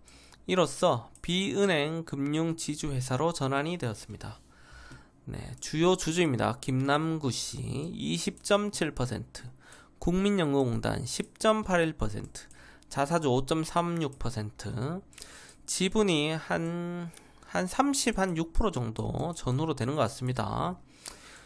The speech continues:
본드 장기채로 보면은 더블 에이 마이너스. 네, 굉장히 신용도도 좋고 주요 주주 지분도 적당하고 그렇습니다. 아, 이 종목은 배당 수익률을 굉장히 많이 주네요. 팔점팔오 퍼센트.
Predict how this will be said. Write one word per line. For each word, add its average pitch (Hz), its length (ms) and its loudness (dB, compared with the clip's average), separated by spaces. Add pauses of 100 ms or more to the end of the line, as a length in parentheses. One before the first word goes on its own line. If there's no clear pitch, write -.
(280)
본드 202 300 6
장기채로 147 720 2
보면은 131 560 0 (100)
더블 175 300 0
에이 185 120 2
마이너스. 113 640 -2 (360)
네, 110 440 -6
굉장히 151 420 -2
신용도도 160 600 -2
좋고 123 760 -4 (540)
주요 165 380 2
주주 165 440 0
지분도 165 440 0
적당하고 123 680 -4
그렇습니다. 127 800 -6 (600)
아, 110 200 2
이 135 120 -2
종목은 220 500 0 (760)
배당 151 400 2
수익률을 208 600 0
굉장히 233 480 0
많이 110 180 0
주네요. 110 380 -4
팔점팔오 226 720 0
퍼센트. 113 560 -4